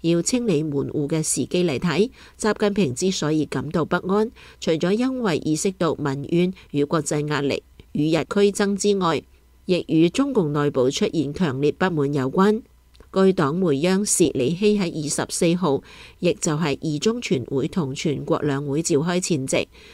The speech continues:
喺全國紀檢監察幹部隊伍教育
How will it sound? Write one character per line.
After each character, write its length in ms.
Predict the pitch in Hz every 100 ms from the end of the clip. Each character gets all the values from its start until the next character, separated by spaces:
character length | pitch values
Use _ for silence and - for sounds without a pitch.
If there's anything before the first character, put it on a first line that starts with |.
| - -
喺 220 | 190 220
全 300 | - 165 151
國 200 | 180 165
紀 280 | - 143 175
檢 220 | 180 156
監 240 | 175 226 240
察 180 | 220 135
幹 240 | 170 165
部 200 | 165 147
隊 240 | 160 147
伍 280 | 135 139 151
教 220 | 170 165 160
育 160 | 151